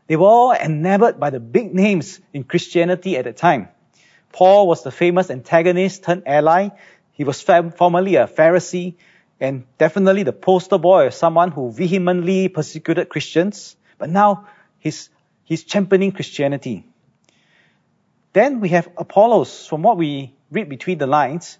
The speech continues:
he was likely to be an extremely eloquent preacher, and no doubt that drew him many followers. Cephas was Simon Peter's Greek name. And Simon Peter here is the very first disciple of Christ.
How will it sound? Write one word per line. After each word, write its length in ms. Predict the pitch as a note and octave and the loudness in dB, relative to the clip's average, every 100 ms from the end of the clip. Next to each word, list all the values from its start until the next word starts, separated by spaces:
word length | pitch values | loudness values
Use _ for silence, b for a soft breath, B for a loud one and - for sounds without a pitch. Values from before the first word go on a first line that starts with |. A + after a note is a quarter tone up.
| _ - | _ -4
he 100 | A3+ | 0
was 200 | G#3 A3+ | 0 0
likely 340 | A#3 A#3 B3 | -2 -2 -10
to 180 | - D#3+ | -8 -8
be 180 | D3 C#3+ | -4 -4
an 100 | A#2 | -6
extremely 680 | - - - A#3+ A3+ A#3+ - - | -16 -16 -10 -6 -4 -4 -8 -6
eloquent 480 | F#3 F#3+ F#3+ F#3+ F3+ | -2 -2 -2 -4 -4
preacher, 420 | D#3 - A#2+ - _ _ _ _ _ | -10 -6 -8 -8 _ _ _ _ _
and 160 | A#2 C3 | -10 -2
no 160 | F#3 G3+ | 0 2
doubt 180 | F3+ | 0
that 140 | D#3+ D#3 | 0 -6
drew 140 | E3 | -6
him 180 | D#3 D#3 | -6 -4
many 260 | C#3+ D3+ D#3+ | -2 -4 -4
followers. 720 | B2 B2+ B2 G#2+ - - _ _ _ _ _ _ | -2 0 0 -4 -6 -20 _ _ _ _ _ _
Cephas 680 | - A3+ A3+ B3 B3 - - _ | -2 0 2 -2 -4 -8 -20 _
was 140 | C#3+ C#3 | -12 -12
Simon 420 | - F3+ F3+ F#3+ | -4 -2 -2 -4
Peter's 480 | F3+ E3+ E3+ - - | -4 -4 -4 -6 -12
Greek 260 | - F3+ | -6 -6
name. 320 | D3 C#3+ G#2 _ _ b b b b | -6 -8 -10 _ _ b b b b
And 80 | C#3+ | -6
Simon 280 | - F#3+ G3 | 0 2 0
Peter 420 | F3 E3+ C#3 A#2 | -2 2 2 0
here 240 | - E3+ F3 | -2 2 2
is 200 | C3+ A2+ | 0 -6
the 100 | A#2 | -4
very 320 | D3 F#3 F#3+ | 2 2 2
first 300 | F#3+ G3 C#3+ | 2 0 -2
disciple 460 | - D#3+ D#3 G3 | -6 -2 0 2
of 160 | D#3 - | 2 2
Christ. 400 | F#3+ E3+ - | 0 0 -2